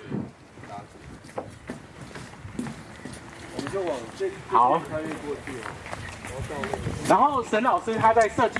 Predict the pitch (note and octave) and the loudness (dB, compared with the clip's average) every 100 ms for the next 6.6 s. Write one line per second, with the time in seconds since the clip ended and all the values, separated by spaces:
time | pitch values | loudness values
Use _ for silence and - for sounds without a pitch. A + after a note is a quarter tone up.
0 | - G#3+ - C3+ C#3+ D#3+ D3+ - - - | 2 4 4 0 4 4 6 4 2 -2
1 | - - - - E3+ A3+ G3+ G#3 F#3 D#3 | -6 -10 4 4 4 2 4 6 8 6
2 | - D#3+ F3+ D#3+ A#3+ A#3 C#4 C3 C#3 F3 | 6 6 6 6 4 4 2 4 4 4
3 | - E4 - - A#3+ G#3+ D#3+ - - - | 4 6 4 0 2 4 4 -2 -14 -18
4 | - - - G3 F3+ D#3+ D#3 F3 A3 F#3+ | -18 -14 -10 -2 -2 2 4 6 6 6
5 | G#3 E3+ D#3 F#3+ - D3+ C3+ - C#3 B2+ | 6 6 4 -2 0 0 0 0 0 2
6 | D#3+ D3 D#3+ - D3+ | 2 4 4 6 2